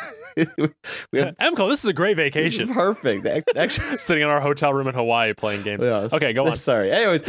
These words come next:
Speaker 1: um, so Shenantics typically we don't cover political topics. Um, but this week I think that there's something that we maybe should discuss a little bit about. Um, and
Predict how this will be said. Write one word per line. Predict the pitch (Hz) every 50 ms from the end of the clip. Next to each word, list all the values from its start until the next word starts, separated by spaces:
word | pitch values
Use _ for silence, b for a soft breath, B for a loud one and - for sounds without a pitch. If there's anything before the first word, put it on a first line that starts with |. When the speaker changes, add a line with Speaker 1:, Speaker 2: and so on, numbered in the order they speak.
| B B B
Speaker 1:
um, | - 175 175 160 143 -
so | - - 196 190 151
Shenantics | - - - - 175 180 208 247 226 233 - -
typically | - 180 147 147 135 156 151
we | 135 131
don't | 127 127 123 -
cover | - - 131 113 117 113
political | - - - 113 110 104 101 - 92 87
topics. | - 98 76 - - - - - - - - _
Um, | - 131 131 123 117 107 101 95 90 - _ _ _ _ _ _ _ _ _ _ _ _ - - - - -
but | - 190 175 139 131
this | 151 156 147 -
week | 165 185 170
I | 135 127
think | - - 165 180 170 - -
that | 147 143 135 123 107 - _
there's | 127 123 117 -
something | - 139 139 143 165 151
that | 135 117
we | 113 107 101 - _ _
maybe | - 113 113 113 113 113 107 113
should | 110 - - - 117 113
discuss | 120 117 - - - - - - 92 98 107 -
a | - -
little | 104 104 104 117 143
bit | 147 185 190
about. | 175 196 196 196 - B B B B B B B B -
Um, | - 113 113 107 101 98 98 92 - _ _ _ -
and | 123 123 120 117 117 113 110 104